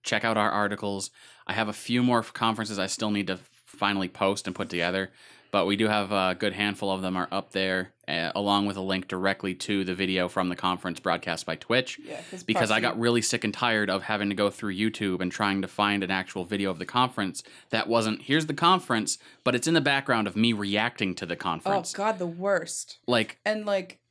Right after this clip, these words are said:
Speaker 1: <sighs> I, I can deal with seeing people's reactions to certain things, like video games, and
Speaker 2: Video
Speaker 1: try not to
Speaker 2: games.
Speaker 1: laugh challenges, but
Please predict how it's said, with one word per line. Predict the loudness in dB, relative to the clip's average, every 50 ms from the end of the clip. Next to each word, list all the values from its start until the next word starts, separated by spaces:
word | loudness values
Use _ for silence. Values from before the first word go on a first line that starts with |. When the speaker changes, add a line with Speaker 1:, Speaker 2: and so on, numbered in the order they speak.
| _ -20
Speaker 1:
<sighs> | -20 _ _ -10 -8 -8 -6 -6 -8 -8 -10 -10 -12 -14 -14 -16 -16 -18 -20 -20 -10 _ -2
I, | -2 0 2
I | 0 2
can | 6 8 8 8 8 8
deal | 6 6 8 8
with | 6 6
seeing | 4 4 6 6 6
people's | 4 2 2 0 0 2
reactions | 2 4 4 2 2 0 -4 -4 -2
to | -2
certain | 0 2 2 2 0 0
things, | 0 2 2 2 2 0
like | -2 -2 -2 _
video | -4 -2 0 0 0
games, | 2 0 -2 -2 -2 -6 -8 -6 -2
and | 0 0 2 2 2 0 0 -2 -6 -16 -20 -20 -20 -20 -20 -20 -20 -20 -20 _ _ _ _
Speaker 2:
Video | 0 2 4 4
Speaker 1:
try | 4 6
not | 4 4 2
to | 2
Speaker 2:
games. | 2 2
Speaker 1:
laugh | 2 2 0 -2
challenges, | -2 -2 -2 -2 -4 -6 -6 -6 -8 -8 -10 -12 -18 -20 -20 -20 -12 _
but | 2 2 2 2 0